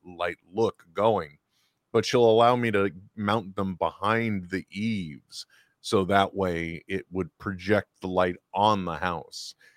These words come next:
And then I would do that. I would do lights for fourth of July. I'd do it for Arbor Day, for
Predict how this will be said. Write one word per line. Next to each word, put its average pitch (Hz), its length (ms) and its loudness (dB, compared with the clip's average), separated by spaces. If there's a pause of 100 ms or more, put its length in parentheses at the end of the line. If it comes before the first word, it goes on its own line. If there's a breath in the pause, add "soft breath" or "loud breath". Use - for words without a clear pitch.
(100)
And 143 180 6
then 240 100 12
I 220 60 10
would 143 180 6
do 139 180 8
that. 90 220 -2
I 135 100 6
would 127 160 2
do 117 140 -2
lights 107 320 2
for - 160 -8
fourth 90 280 -6
of - 60 -20
July. 131 500 6
I'd 90 140 4
do 104 140 -2
it 98 100 -4
for 110 160 -6
Arbor 143 360 8
Day, 87 160 0
for 82 160 -10